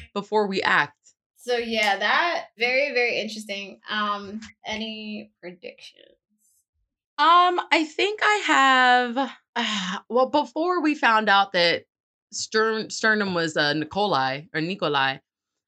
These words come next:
Speaker 1: I thought that his client was Bagra, but now that we found out that he's a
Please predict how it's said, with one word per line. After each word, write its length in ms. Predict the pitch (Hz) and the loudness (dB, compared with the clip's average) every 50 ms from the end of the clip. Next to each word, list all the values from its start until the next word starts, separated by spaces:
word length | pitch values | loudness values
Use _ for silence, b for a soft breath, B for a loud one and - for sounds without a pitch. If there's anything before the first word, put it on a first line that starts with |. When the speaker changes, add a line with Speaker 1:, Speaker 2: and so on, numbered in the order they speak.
| _ - | _ 0
Speaker 1:
I 120 | 185 202 208 | 0 0 0
thought 260 | 208 202 185 196 196 | 0 0 -2 -2 -2
that 100 | 202 190 | -2 -2
his 140 | 185 156 - | -2 -4 -4
client 420 | - - 175 165 165 165 151 - | -6 -2 0 2 2 2 0 -2
was 140 | 139 131 117 | -4 -8 -10
Bagra, 600 | - - 131 135 139 143 - 180 196 214 233 233 240 _ _ _ _ _ _ _ _ - | -6 -4 -2 -2 -2 -2 -2 -2 0 0 -2 -4 -10 _ _ _ _ _ _ _ _ -4
but 220 | 160 143 - - _ - | -4 -4 -4 -4 _ -8
now 360 | 156 156 165 160 165 165 170 | -4 -2 2 4 4 4 4
that 160 | 160 170 147 | 2 0 0
we 100 | 151 156 | 0 -4
found 300 | 156 - 160 151 151 151 | -4 0 0 0 0 2
out 160 | 151 151 151 151 | 0 0 0 -2
that 140 | 143 135 - | -8 -12 -10
he's 260 | - 165 156 135 135 | -8 -8 -8 -6 -6
a 220 | 139 135 135 127 | -6 -6 -6 -10